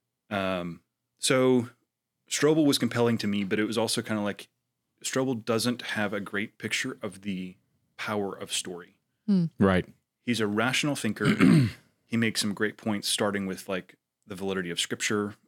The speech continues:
Speaker 1: um, why we can trust the narratives we have, and builds from there.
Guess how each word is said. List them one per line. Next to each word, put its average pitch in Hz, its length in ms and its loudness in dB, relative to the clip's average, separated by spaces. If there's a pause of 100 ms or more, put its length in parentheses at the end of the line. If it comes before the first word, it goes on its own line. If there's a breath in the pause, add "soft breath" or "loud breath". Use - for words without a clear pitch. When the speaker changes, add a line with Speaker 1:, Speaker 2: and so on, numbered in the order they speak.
Speaker 1:
um, 90 420 -10
why 107 300 -2
we 101 160 0
can 98 160 -8
trust - 460 -4 (340)
the 104 120 -8
narratives 92 360 -4
we 90 80 -14
have, 85 480 -8 (880)
and 110 160 -2
builds 120 280 0
from 101 180 -2
there. 87 300 -10